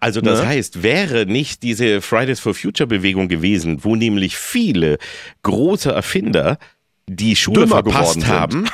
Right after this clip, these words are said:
Speaker 1: und blöder geworden sind und
Speaker 2: Ja.
Speaker 1: die haben quasi Schuld daran, wenn das
Speaker 2: So.
Speaker 1: nicht erfunden wird.
Speaker 2: Ganz
Speaker 1: Ja,
Speaker 2: genau.
Speaker 1: vielen Dank. Danke,
Speaker 2: Ganz
Speaker 1: Greta.
Speaker 2: genau.
Speaker 1: Das ist ja echt toll. So, das hatten wir bisher noch nicht bedacht, aber, ähm, da sind wir jetzt wenigstens zum richtigen Schluss gekommen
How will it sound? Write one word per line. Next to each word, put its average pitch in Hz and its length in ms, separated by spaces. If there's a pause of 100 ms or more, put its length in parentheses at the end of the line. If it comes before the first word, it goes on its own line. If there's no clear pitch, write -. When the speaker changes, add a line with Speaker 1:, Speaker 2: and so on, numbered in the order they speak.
(120)
Speaker 1:
und 113 180
blöder 170 320
geworden 117 340
sind 123 160 (260)
und 123 260
Speaker 2:
Ja. - 40 (300)
Speaker 1:
die 214 200
haben 156 220
quasi 139 340
Schuld 196 280
daran, 123 480
wenn 139 180
das 131 140
Speaker 2:
So. 98 80
Speaker 1:
nicht 156 220
erfunden 123 520
wird. 71 240
Speaker 2:
Ganz 80 220
Speaker 1:
Ja, 110 80
Speaker 2:
genau. 175 160
Speaker 1:
vielen 180 160
Dank. 107 380 (300)
Danke, 143 260
Speaker 2:
Ganz 104 160
Speaker 1:
Greta. 98 220
Speaker 2:
genau. 113 240 (520)
Speaker 1:
Das 127 180
ist 131 100
ja 120 120
echt 117 200
toll. 71 240 (420)
So, 90 220
das 101 200
hatten 139 200
wir 131 100
bisher 120 320
noch 117 140
nicht 113 200
bedacht, - 440 (440)
aber, 117 360
ähm, 107 380
da 113 160
sind 127 160
wir 131 80
jetzt 120 280
wenigstens 123 320 (120)
zum 110 160
richtigen 151 340
Schluss - 300
gekommen 65 380